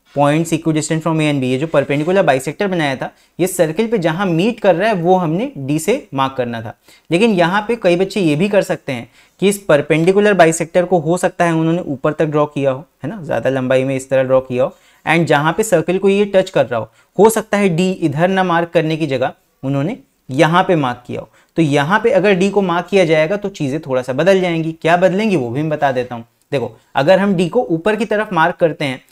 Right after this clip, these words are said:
तो यहाँ पे क्या है, ज्वाइन एडी, और उसके बाद एडी को अगर हम ज्वाइन करेंगे तो इस बार एडी हमारा ऊपर की तरफ ज्वाइन होगा कुछ इस तरह। ये मैं सेकंड वाला केस बता रहा हूँ, अगर डी को हम ऊपर बनाते हैं तो। तो ये हमारा एडी हो गया। Then हमसे क्या बोला गया है,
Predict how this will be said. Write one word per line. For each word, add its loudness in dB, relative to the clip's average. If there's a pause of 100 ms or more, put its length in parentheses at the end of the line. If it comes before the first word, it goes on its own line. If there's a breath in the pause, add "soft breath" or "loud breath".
(200 soft breath)
तो 0
यहाँ 2
पे 2 (600)
क्या 4
है, -2 (220)
ज्वाइन 0 (100)
एडी, 4 (200)
और 2
उसके -2
बाद 2
एडी 2
को 2
अगर 4
हम 0
ज्वाइन 2
करेंगे 2
तो -2
इस -2
बार 2
एडी -2
हमारा 0
ऊपर -4
की -2
तरफ 0
ज्वाइन -2
होगा 0
कुछ -6
इस -10
तरह। -4 (380)
ये 0
मैं 0
सेकंड 0
वाला 4
केस 0
बता 2
रहा 0
हूँ, -2
अगर -2
डी -2
को -4
हम -4
ऊपर 0
बनाते -8
हैं -12
तो। -20 (300)
तो -4
ये 2
हमारा 2
एडी -4
हो -4
गया। -6 (380 soft breath)
Then 2
हमसे 0
क्या 2
बोला 4
गया 2
है, -6